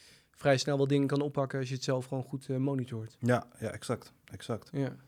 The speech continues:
Speaker 2: Ja.
Speaker 1: Top. En heb je misschien nog een ander voorbeeldje voor me?
Speaker 2: Ja, eh, een tweede voorbeeld was, eh,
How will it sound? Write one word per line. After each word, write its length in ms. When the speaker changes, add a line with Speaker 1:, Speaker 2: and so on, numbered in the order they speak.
Speaker 2:
Ja. 160
Speaker 1:
Top. 240
En 80
heb 100
je 60
misschien 220
nog 80
een 80
ander 200
voorbeeldje 420
voor 200
me? 100
Speaker 2:
Ja, 320
eh, 520
een 80
tweede 260
voorbeeld 420
was, 360
eh, 460